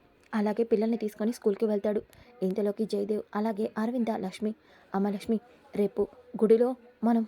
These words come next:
హోమం చేయించాలి జున్నుతో, అలాగే మిత్రతో కలిసి. గుర్తుంది కదా?" "గుర్తుంది అత్తయ్య గారు, అందుకే ఈరోజు ఆ హోమానికి కావాల్సిన అన్ని ఏర్పాట్లు, అన్ని పనులు చూసుకుంటున్నాను" అని అనగానే ఇంతలోకి దేవయాని అక్కడికి వస్తుంది.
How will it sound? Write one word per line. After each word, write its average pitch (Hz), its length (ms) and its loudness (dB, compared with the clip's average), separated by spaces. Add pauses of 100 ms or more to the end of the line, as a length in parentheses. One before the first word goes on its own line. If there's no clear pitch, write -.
హోమం 226 320 2
చేయించాలి 208 400 -2 (480)
జున్నుతో, 202 500 0 (300)
అలాగే 226 340 0
మిత్రతో 220 380 -2
కలిసి. 196 280 -2 (360)
గుర్తుంది 226 380 0
కదా?" 214 240 -2 (340)
"గుర్తుంది 226 360 2
అత్తయ్య 208 260 -2
గారు, 196 180 0 (360)
అందుకే 208 340 0 (400)
ఈరోజు 202 380 4 (180)
ఆ 214 40 0
హోమానికి 220 500 -2
కావాల్సిన 202 460 -2 (120)
అన్ని 202 320 -2
ఏర్పాట్లు, 202 440 0 (100)
అన్ని 277 180 -2
పనులు 208 260 -2
చూసుకుంటున్నాను" 214 680 -2 (100)
అని 220 160 2
అనగానే 202 440 -2 (440)
ఇంతలోకి 285 440 0
దేవయాని 214 520 0
అక్కడికి 202 320 -4
వస్తుంది. 214 400 0